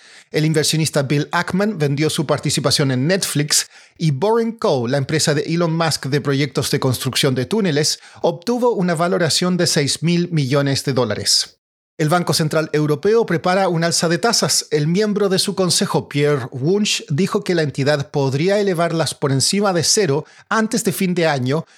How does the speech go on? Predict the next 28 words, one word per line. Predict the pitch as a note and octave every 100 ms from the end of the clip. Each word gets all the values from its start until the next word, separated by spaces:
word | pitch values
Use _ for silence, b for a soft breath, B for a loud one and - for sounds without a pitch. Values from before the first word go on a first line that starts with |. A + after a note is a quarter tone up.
| b
a | E3
menos | E3 A3+ A#3
que | A3+
la | G#3
región | E3 - F#3 F#3+
sufra | - G3 - F#3+ -
un | E3+
impacto | E3+ - D#3 - D3+
severo. | - C#3 A#2+ G#2+ - b b
En | C#3 C3+
tanto, | - E3+ F3 G3 -
el | C#3+
vicepresidente | C#3 - C3+ B2 C#3 D#3 F#3 C#3
del | B2
B | C3+
C | A2+ C#3+ C#3 B2+
E, | A#2
Luis | C3 D#3
de | - C3
Guindos, | C3+ C3+ D3+ F#3+ - B B B
dijo | F3+ A3+
que | A3+
es | F#3+
posible | F3+ - G3 F#3 G3+ E3+
un | D#3+
alza | E3 D#3 E3 D#3+
en | E3+
julio. | - F#3 D3 A2 F#2+